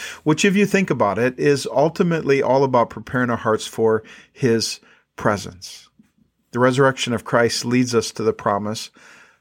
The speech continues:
of his presence. I-, in addition to these foundational practices of preparation, we'll see some themes woven throughout the texts that we read, like repentance and forgiveness.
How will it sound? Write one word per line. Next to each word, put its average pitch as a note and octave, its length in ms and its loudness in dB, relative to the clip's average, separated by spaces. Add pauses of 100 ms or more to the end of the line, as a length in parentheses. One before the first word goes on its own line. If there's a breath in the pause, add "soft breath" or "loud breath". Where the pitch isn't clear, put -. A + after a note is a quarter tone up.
of G#2 120 -8
his B2+ 160 -4
presence. - 640 -8 (1000)
I-, D3+ 80 4
in D#3 200 4
addition D#3+ 440 2
to D3 140 0
these C3 300 2
foundational C3 920 2
practices B2 800 -2
of A2+ 120 -2
preparation, A2+ 600 0
we'll A2 100 0
see - 220 -2
some C#3+ 240 -2
themes G#2 440 -4 (400 loud breath)
woven B2+ 440 2
throughout B2 320 2
the B2+ 100 2
texts - 600 -6
that G#2+ 240 -2
we A2 180 -2
read, F#2+ 340 -4
like G2 300 -4
repentance C#3+ 580 -2
and B2+ 100 -2
forgiveness. B2+ 680 -4